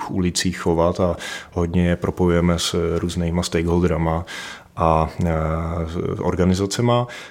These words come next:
Pak je to, eh, škodovácký carsharing Hopigo, eh, kde si uživatelé půjčují auta mezi sebou, čili, eh, založený na bázi peer-to-peer.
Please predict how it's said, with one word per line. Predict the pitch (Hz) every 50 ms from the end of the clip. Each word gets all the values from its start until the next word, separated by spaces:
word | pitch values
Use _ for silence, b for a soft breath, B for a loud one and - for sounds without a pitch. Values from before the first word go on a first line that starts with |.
| B _
Pak | - 92 - -
je | 104
to, | 95 - 104 101 98 92 90
eh, | 92 92 90 90 87 87
škodovácký | - - - 95 92 92 92 90 - - 98 95
carsharing | - 87 85 - - 104 95 95 85
Hopigo, | 85 85 - 120 113 123 123 127 123 120 123 123 123
eh, | - - 95 90 90 90 90 90 90 90
kde | 90 87 87
si | 85 - - 92 90 87 90 90
uživatelé | 90 95 92 85 90 87 85 85 - 95 95 92
půjčují | - - 92 - - 98 95
auta | 92 90 - 95
mezi | 90 90 85 90 87
sebou, | - - 95 95 98 104 110 110
čili, | 107 - 95 87 87 - -
eh, | - 98 95 90 - 95
založený | 92 92 - - - 92 90 90 87
na | 85 82
bázi | 82 82 82 82 92 90
peer-to-peer. | - 95 90 - - 85 - - 101 104 104 107 113